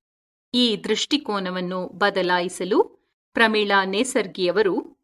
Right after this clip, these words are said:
ತಮ್ಮ ವೃತ್ತಿಯನ್ನು ಸವಾಲಾಗಿ ತೆಗೆದುಕೊಂಡು ಚಿಕ್ಕ ವಯಸ್ಸಿನಲ್ಲಿಯೇ ವೃತ್ತಿ ಜೀವನದಲ್ಲಿ ತಮ್ಮದೇ ಛಾಪನ್ನು ಮೂಡಿಸುವಲ್ಲಿ ಯಶಸ್ವಿಯಾದವರು.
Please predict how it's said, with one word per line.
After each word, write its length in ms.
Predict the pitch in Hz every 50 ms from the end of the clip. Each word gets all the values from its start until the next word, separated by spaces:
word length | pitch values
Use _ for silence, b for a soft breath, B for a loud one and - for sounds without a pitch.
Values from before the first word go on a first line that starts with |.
| _ _ _ -
ತಮ್ಮ 200 | 208 202 202 196
ವೃತ್ತಿಯನ್ನು 1040 | 180 180 175 190 214 226 - _ - 247 214 180 180 208 220 180 151 - - - -
ಸವಾಲಾಗಿ 800 | - - - 240 233 233 311 349 349 285 233 185 180 170 175
ತೆಗೆದುಕೊಂಡು 920 | 170 - - 190 180 196 190 175 - - 180 180 220 262 202 139 - - _ _ _ _ _ _ _ _ _ _ -
ಚಿಕ್ಕ 360 | - 262 - - _ - -
ವಯಸ್ಸಿನಲ್ಲಿಯೇ 1200 | 247 190 180 180 214 277 277 277 - 285 233 208 196 185 180 180 180 175 180 220 330 - - _ _ _ _ _ _ _ 196
ವೃತ್ತಿ 380 | 247 269 269 - - - 226
ಜೀವನದಲ್ಲಿ 960 | 196 - 208 208 233 240 262 214 190 170 185 180 196 208 202 165 196 277 b b b b _ _ -
ತಮ್ಮದೇ 480 | 208 190 196 233 285 285 233 190 165
ಛಾಪನ್ನು 640 | 160 - - - 220 190 202 202 - 254 196 185 175
ಮೂಡಿಸುವಲ್ಲಿ 880 | 175 180 185 208 262 285 277 - - 196 165 185 214 226 214 151 - - _ _ _ _ -
ಯಶಸ್ವಿಯಾದವರು. 1120 | 196 202 220 220 - 320 320 - - - 180 165 165 160 160 175 165 175 180 - _ _ _